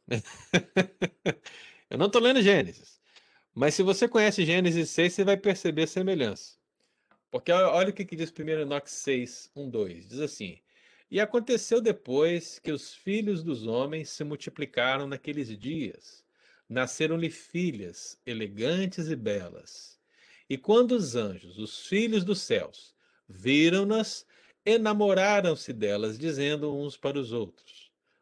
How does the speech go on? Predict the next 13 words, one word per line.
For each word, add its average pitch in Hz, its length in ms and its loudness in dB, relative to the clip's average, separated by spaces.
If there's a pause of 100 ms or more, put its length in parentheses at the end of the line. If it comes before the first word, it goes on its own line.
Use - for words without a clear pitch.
'Vinde, 147 520 0 (320)
selecionemos 202 960 2
para 165 260 0
nós 151 320 -2
mesmos 175 500 0
esposas 151 720 -4
da 143 120 2
progênie 175 720 -2
dos 170 180 -4
homens 202 540 -2 (280)
e 127 60 -10
geremos 165 500 -4
filhos.'" - 600 -2